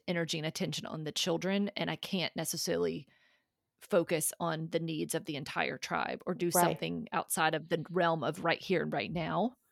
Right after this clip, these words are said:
Speaker 2: Right. Yeah.
Speaker 1: Um, and I mean, and then, and if you look in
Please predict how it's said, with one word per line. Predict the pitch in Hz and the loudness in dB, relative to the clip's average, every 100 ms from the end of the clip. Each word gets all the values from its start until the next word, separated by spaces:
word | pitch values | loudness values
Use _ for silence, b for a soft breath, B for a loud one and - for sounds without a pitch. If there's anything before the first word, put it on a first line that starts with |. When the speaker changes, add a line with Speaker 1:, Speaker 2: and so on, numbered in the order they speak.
| - | 0
Speaker 2:
Right. | 160 175 - - - _ | 2 4 0 -8 -20 _
Yeah. | 190 233 | 10 10
Speaker 1:
Um, | 160 147 147 _ - | 8 -4 -8 _ 0
and | 190 | 6
I | 180 | 8
mean, | 190 196 185 | 8 4 4
and | 196 190 | 2 6
then, | 180 | 6
and | 180 175 | 6 2
if | - | 0
you | 180 | 2
look | 175 185 | 2 2
in | 156 160 | -2 -2